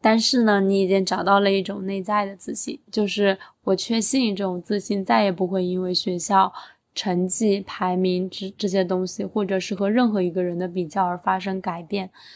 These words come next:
去动摇自己的信心。因为我发现人生最重要的东西其实是勇气，就是不管你在哪个大学，不管你在做什么样的事情，你可能都会迷茫的，但是你一定要相信你自己。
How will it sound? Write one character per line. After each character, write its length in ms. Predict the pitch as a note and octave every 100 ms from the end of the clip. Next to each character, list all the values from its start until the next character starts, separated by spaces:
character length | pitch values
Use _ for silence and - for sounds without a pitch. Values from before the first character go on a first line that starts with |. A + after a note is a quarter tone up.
| - _
去 140 | -
动 340 | F#3+ A#3+ A3 F3+
摇 240 | E3+ F3
自 220 | F#3 A3
己 120 | F#3+ F#3
的 160 | G3
信 320 | G3 - G3
心。 360 | F3+ - F#3 F#3 _ - _ _
因 120 | A#3
为 80 | A#3
我 160 | A3 F#3+
发 220 | G3+ G#3
现 200 | G#3 F#3+
人 80 | F3+
生 160 | G3
最 200 | F#3 G3+
重 100 | F#3
要 80 | F3+
的 80 | F3
东 180 | F3+ F3+
西 160 | -
其 240 | F#3+ - F#3
实 60 |
是 200 | F#3 G3+
勇 220 | F#3 F#3 G#3+
气， 320 | - - - - - -
就 100 | -
是 80 | A3
不 160 | A3 A3
管 220 | G#3+ G#3+
你 80 | F#3+
在 140 | G3+
哪 180 | F#3+ F3+
个 100 | F#3+
大 220 | G3+ G#3
学， 240 | G3 - F3+
不 160 | F#3
管 160 | F#3+ F3
你 60 |
在 160 | E3 F#3
做 180 | F3+ G#3
什 140 | -
么 80 | F3+
样 160 | G3 G3
的 80 |
事 200 | G3+ -
情， 240 | G#3 - - - - -
你 80 | G3
可 160 | -
能 220 | F#3+ F3+
都 180 | F#3 A#3+
会 160 | B3 B3+
迷 180 | F#3 F3
茫 300 | E3+ E3+ E3+
的， 160 | F3 - - _
但 160 | - A3+
是 80 | A3+
你 220 | G3+ F3+
一 40 |
定 120 | F3 G#3
要 160 | G3+
相 240 | F#3+ A#3 B3
信 200 | D4+ A3+
你 120 | E3+
自 180 | F#3 F#3
己。 260 | - -